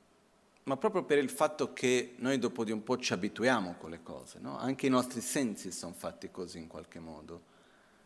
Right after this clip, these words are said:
Eh, per esempio l'olfatto. Dopo di relativamente poco tempo che siamo in contatto con un odore,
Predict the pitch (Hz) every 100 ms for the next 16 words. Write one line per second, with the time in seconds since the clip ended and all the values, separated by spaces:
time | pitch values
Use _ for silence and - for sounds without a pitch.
0 | - 85 85 87 90 90 - 104 104 110
1 | 104 101 95 92 117 95 - 92 - -
2 | _ _ _ _ _ _ _ _ _ _
3 | _ _ - 131 127 127 110 - - -
4 | _ - 151 151 143 135 175 - 117 151
5 | 139 - 110 131 101 - - 98 - 104
6 | 104 107 107 101 110 - 101 - 101 104
7 | 127 110 87 87 127